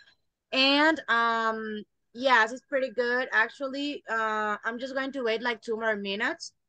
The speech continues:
for the rest of our classes arrived, because Jan is already here. Mauricio, yo le quiero dar lo, el mayor, la mayor cantidad de tiempo posible para que logre llegar a su casa, igual a Josué.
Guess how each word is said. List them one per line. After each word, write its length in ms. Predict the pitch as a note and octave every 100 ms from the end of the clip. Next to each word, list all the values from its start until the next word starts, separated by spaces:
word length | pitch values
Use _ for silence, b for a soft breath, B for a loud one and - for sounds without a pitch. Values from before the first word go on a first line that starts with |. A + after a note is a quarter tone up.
| _ _
for 140 | A#3+ A3+
the 80 |
rest 220 | A3+ A3 A#3+
of 120 | A3
our 120 | A#3
classes 440 | A#3 G#3 G#3+ A#3
arrived, 560 | G#3+ F3 E3+ F3+ D4 - A#3
because 260 | - G#3
Jan 220 | F#3+ G#3+ A3
is 100 | A3
already 320 | G3 F#3+ F#3+
here. 500 | A#3 B3 A#3+ B3 - _ _ -
Mauricio, 500 | A#3 A3+ B3 C4+ C4
yo 60 | A#3+
le 80 |
quiero 200 | A3+ A#3 A#3
dar 160 | A#3
lo, 100 | A#3
el 160 | - A3+
mayor, 320 | A3 A3 A#3 _
la 140 | A#3+ A#3+
mayor 240 | A#3 A#3
cantidad 300 | B3+ C4 B3
de 100 | A3+
tiempo 280 | A#3 A3 A#3
posible 400 | B3 A#3+ B3+ B3
para 200 | B3 A#3
que 120 | A3
logre 280 | G#3 G#3 A#3
llegar 200 | A3+ A3+
a 60 | A3+
su 100 | A3+
casa, 400 | A#3 A#3+ A#3+ A3+
igual 220 | G3+ F#3+
a 80 | G#3
Josué. 400 | G3+ - A#3